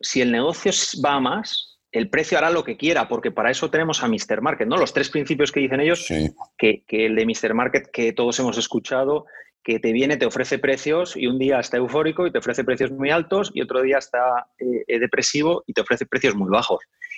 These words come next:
Speaker 1: Ese es Mister Market con el precio, por eso tenemos oportunidades para comprar barato, pero no-, nuestro foco tiene que ser la evolución del negocio. Si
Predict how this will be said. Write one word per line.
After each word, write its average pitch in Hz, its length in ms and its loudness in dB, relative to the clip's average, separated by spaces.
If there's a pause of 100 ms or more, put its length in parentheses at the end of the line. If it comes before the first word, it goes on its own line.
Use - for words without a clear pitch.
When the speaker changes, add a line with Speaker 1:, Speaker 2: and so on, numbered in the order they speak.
(160)
Speaker 1:
Ese 170 220 0
es 165 80 -2
Mister 180 340 2
Market 180 360 0
con 113 180 0
el 110 140 0
precio, 170 480 0
por 120 200 0
eso 165 240 -4
tenemos 143 340 0
oportunidades 120 960 0
para 90 180 0
comprar 117 280 0
barato, 139 440 -2 (800)
pero 120 500 0 (540)
no-, 131 280 2
nuestro 131 400 -2
foco 160 280 0
tiene 165 180 0
que 160 80 -2
ser 170 160 -2
la 165 80 4
evolución 123 360 0
del 131 120 2
negocio. 113 400 -2 (240)
Si 104 460 0